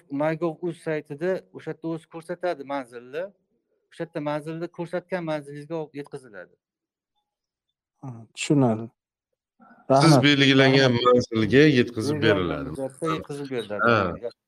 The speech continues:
Speaker 3: doimiy ro'yxatda turgan, e, joy bilan doimiy yashovchi joy degan tushunchalar ham bor va shu ko'zda tutilib, demak, e, o'zini o'sha pasport bo'yicha propiskasini emas, e, ayni
Speaker 1: Siz o'sha
Speaker 3: damda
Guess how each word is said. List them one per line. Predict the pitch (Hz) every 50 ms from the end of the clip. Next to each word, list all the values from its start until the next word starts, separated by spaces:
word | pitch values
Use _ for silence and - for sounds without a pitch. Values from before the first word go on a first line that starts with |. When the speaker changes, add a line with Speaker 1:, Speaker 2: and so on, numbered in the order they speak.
| _ _ - -
Speaker 3:
doimiy | 135 143 151 156 156 151 156 156 151 151 143 131 127 127
ro'yxatda | 147 147 143 147 147 147 147 - 139 - -
turgan, | - 131 135 135 131 139 139 135 131 123 120 113 95 - - - - 113
e, | 113 110 107 107 107 101 -
joy | 120 120 120 117 107 95
bilan | 107 113 139 165 190 190 175 131 107 95 87 110
doimiy | 113 120 127 127 123 110 110 113
yashovchi | 107 - 117 113 - - - 107 95 - -
joy | 107 110 110 104 98 95
degan | 98 101 107 107 107
tushunchalar | - - 104 95 - - 98 92 95 95 101 107
ham | 107 113 - _ _ _ _ _ _ _ _ -
bor | 117 143 143 127 117
va | 120 117 117
shu | - - -
ko'zda | 113 113 101 101 110 107 104
tutilib, | - _ - 90 98 135 147 147 120
demak, | 104 101 117 147 156 151 - _ _ _ _ _ _ _ - 98 90
e, | 85 85 85 85 85 85 95 101
o'zini | 104 101 104 101 98 95
o'sha | 95 - 98 - - 104
pasport | 104 98 - - 104 90 _ _ 98
bo'yicha | 98 98 95 92 - - 104 110 113 110 104 107 -
propiskasini | 107 107 104 - 117 107 - - - 107 101 98 95 92 92 92 - - - 101 95 92 92 95
emas, | 107 135 165 180 - - - _ _ _ _ _ _ _ _ _ - 85
e, | 82 82 82 82 82 82 82 85 82 80 - _ _ _ - _ - - 104 110
ayni | 110 110 107 107
Speaker 1:
Siz | 101 98 95 95
o'sha | - 101
Speaker 3:
damda | 101 98 98 101 120